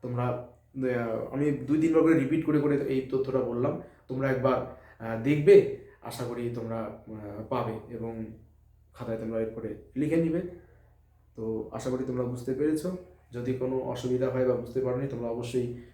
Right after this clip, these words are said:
কমেন্ট করবে এবং কমেন্টে তোমরা লিখবে কোন জায়গাটা বোঝোনি। আমি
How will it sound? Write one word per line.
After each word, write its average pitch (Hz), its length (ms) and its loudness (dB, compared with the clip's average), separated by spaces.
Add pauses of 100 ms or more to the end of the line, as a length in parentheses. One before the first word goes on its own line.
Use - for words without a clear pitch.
(140)
কমেন্ট 120 360 -6
করবে 127 240 0
এবং 120 240 0
কমেন্টে 117 560 -4
তোমরা 113 220 -6
লিখবে 131 320 0
কোন 127 160 -2
জায়গাটা 120 240 -2
বোঝোনি। 123 380 -2
আমি 110 260 -4